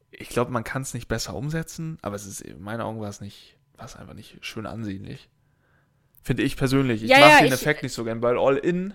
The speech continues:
Speaker 1: haben die das auch mit den Schüssen.
Speaker 2: Mhm.
Speaker 1: Ganz oft, nicht nur einmal, sondern zwei,
Speaker 2: Mhm.
Speaker 1: dreimal benutzt. Ganz oft zwei, dreimal.
Speaker 2: <laughs>
Speaker 1: <laughs> Aber wo ich mir dachte,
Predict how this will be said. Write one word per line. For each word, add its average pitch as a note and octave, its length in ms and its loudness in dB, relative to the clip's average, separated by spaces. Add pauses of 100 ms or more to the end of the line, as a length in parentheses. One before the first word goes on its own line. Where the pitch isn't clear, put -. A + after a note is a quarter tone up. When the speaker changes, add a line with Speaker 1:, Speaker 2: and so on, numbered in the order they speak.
Speaker 1:
haben C3+ 200 -4
die C3+ 60 -2
das A#2 160 -6
auch E3+ 500 -2 (380)
mit B2+ 120 -8
den A2+ 100 -4
Schüssen. - 420 -4 (120)
Speaker 2:
Mhm. A#3 260 -6 (120)
Speaker 1:
Ganz D#3+ 340 4
oft, - 400 0
nicht C3+ 160 -6
nur C#3 180 -4
einmal, B2 240 -4
sondern A2+ 500 -8
zwei, A#2+ 260 0
Speaker 2:
Mhm. A#2+ 80 2
Speaker 1:
dreimal A#2+ 420 -2
benutzt. A#2+ 420 -6 (100)
Ganz F#2 200 -16
oft - 180 -16 (100)
zwei, - 180 -12
dreimal. A#2 500 0
Speaker 2:
<laughs> A#3+ 360 8 (220)
Speaker 1:
<laughs> - 160 -18
Aber G#2 680 6 (560)
wo G#2+ 140 -12
ich A#2 140 -10
mir B2 80 -2
dachte, A#2 540 2